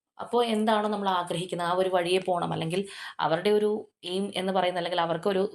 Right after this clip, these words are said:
സന്തോഷം കൊടുക്കുന്ന ഒരു ഫുൾഫിൽമെന്റ് കൊടുക്കുന്നത് നിങ്ങളാണ് തീർച്ചയായിട്ടും. അപ്പൊ അതിലേക്ക് മറ്റ് ഒരു കാര്യങ്ങളും പരിഗണിക്കാതെ നിങ്ങളിലേക്ക് ഓടി വരണം എന്നുള്ള ഒരു ചിന്താഗതിയാണ് നമുക്ക് കാണാനായിട്ട് കഴിയുന്നത്. അതുപോലെ തന്നെ ഈ ഒരു പേഴ്സൺ ചിലപ്പോൾ നിങ്ങളെ സ്പൈ ചെയ്യുന്നുണ്ടാവാം, അല്ലെങ്കിൽ ഇതുപോലെ അവർക്ക് ഒരുപാട് മിസ് ചെയ്യുന്ന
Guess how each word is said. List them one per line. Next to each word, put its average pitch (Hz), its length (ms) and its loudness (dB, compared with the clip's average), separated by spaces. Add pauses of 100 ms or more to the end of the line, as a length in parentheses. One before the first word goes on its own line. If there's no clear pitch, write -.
(160)
സന്തോഷം 175 420 -2
കൊടുക്കുന്ന 175 320 -2
ഒരു 170 80 -12
ഫുൾഫിൽമെന്റ് 190 500 -4
കൊടുക്കുന്നത് 190 440 -4
നിങ്ങളാണ് 160 420 -4
തീർച്ചയായിട്ടും. 160 460 -4 (340)
അപ്പൊ - 180 -6
അതിലേക്ക് 208 360 0 (180)
മറ്റ് 202 200 0 (160)
ഒരു 233 160 4
കാര്യങ്ങളും 208 360 2
പരിഗണിക്കാതെ 190 520 0
നിങ്ങളിലേക്ക് 180 440 -2
ഓടി 175 200 -4
വരണം 175 360 -4
എന്നുള്ള 180 260 -4
ഒരു 185 140 -10
ചിന്താഗതിയാണ് 165 580 -2
നമുക്ക് 156 260 -6
കാണാനായിട്ട് 151 460 -6
കഴിയുന്നത്. 160 240 -2
അതുപോലെ 175 240 0
തന്നെ 185 160 -6 (440)
ഈ 226 100 -2
ഒരു 214 120 0
പേഴ്സൺ 185 320 0
ചിലപ്പോൾ 180 220 -6
നിങ്ങളെ 175 240 -6
സ്പൈ 165 200 0 (140)
ചെയ്യുന്നുണ്ടാവാം, 160 680 -6
അല്ലെങ്കിൽ 175 280 -8
ഇതുപോലെ 170 260 -4
അവർക്ക് 165 300 -4
ഒരുപാട് 170 360 -4
മിസ് 165 140 0
ചെയ്യുന്ന 170 240 -4